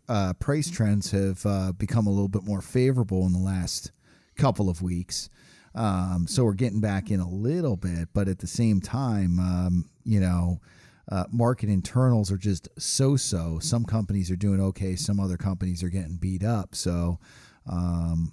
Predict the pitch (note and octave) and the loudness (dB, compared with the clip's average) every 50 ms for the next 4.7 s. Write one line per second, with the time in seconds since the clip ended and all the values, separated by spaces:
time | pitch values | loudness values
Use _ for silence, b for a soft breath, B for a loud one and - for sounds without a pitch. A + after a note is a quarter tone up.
0 | - _ - A2+ G#2 F#2+ F#2 F#2+ G2+ - - - G#2 F#2 G2 G2 F#2 F2+ F2+ F2 | -8 _ -2 0 2 2 2 0 0 -2 -2 0 0 2 2 2 2 2 2 2
1 | F2 F2 F2 E2+ E2+ E2 E2 E2 D#2+ D2+ - - - - A2 A2+ A2+ G#2+ G2 F#2 | 2 2 0 0 -2 -2 -4 -4 -6 -8 -10 -12 -8 -4 0 2 2 4 2 2
2 | F2 F2 - _ _ _ - A2 F#2+ E2 D#2 E2+ G#2 B2+ C3 - - G2+ E2+ D2+ | 0 -2 -6 _ _ _ -6 -4 -4 -4 -2 0 2 2 2 2 0 -2 -2 -2
3 | - - - - - - _ _ _ _ _ _ _ _ _ B2 A#2 G#2 G2+ A2 | -6 -10 -12 -12 -14 -16 _ _ _ _ _ _ _ _ _ -2 -2 0 0 0
4 | G#2 G2+ F#2+ - - G2 F#2 G2 A2+ A2 G2+ F#2 F#2 - | 0 0 -2 -4 -2 0 2 4 4 4 2 2 -2 -4